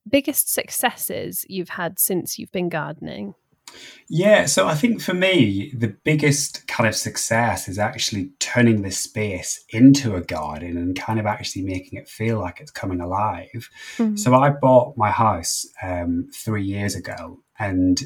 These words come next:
Speaker 2: the garden was virtually untouched. It was kind of, it was a space that had died off. Um, the guy that had lived in this house before hadn't really done anything with it. And I remember coming for the viewing and just looking around going,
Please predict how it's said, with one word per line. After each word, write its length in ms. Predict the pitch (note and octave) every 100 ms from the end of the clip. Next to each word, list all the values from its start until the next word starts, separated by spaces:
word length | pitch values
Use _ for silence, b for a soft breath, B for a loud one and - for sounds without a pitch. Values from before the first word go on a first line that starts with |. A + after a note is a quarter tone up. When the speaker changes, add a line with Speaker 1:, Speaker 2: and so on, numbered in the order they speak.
| -
Speaker 2:
the 100 | F#2+
garden 480 | A2 A2 A2 F2+
was 140 | E2+ E2+
virtually 480 | F#2 - - G2 F2
untouched. 580 | E2+ F2 - F#2+ -
It 40 | A2
was 100 | -
kind 240 | - A#2
of, 100 | A2+ A2
it 80 | G#2+
was 140 | F#2+
a 40 |
space 460 | G#2+ - A#2+ A#2 -
that 160 | - -
had 220 | - -
died 320 | - F#2+ F2+ F2+
off. 480 | A2 A2+ A2 - - B B B B _ -
Um, 360 | G#2 G2+ G2+
the 100 | -
guy 280 | G#2+ - G#2+
that 240 | G#2 G2+ -
had 140 | F2+
lived 300 | G2+ A2 -
in 80 | G2
this 140 | F#2
house 240 | - F#2 -
before 420 | - - G2 F2+
hadn't 320 | - B2 C#3+
really 260 | A#2 G#2+ G2+
done 180 | G2+
anything 420 | G2 F#2 F#2 G2 F#2
with 280 | A2+ -
it. 140 | - F2
And 100 | F#2
I 40 |
remember 680 | G2 G2+ A#2+ B2 A2 G2 A#2+ -
coming 240 | - A2
for 120 | F#2 G2+
the 80 | F#2
viewing 400 | G#2 G#2+ F#2 F2
and 80 |
just 180 | F2+ F2+
looking 240 | F#2+ F2+ F#2+
around 460 | F2+ F#2+ G2+ F#2
going, 340 | F2 E2+ E2+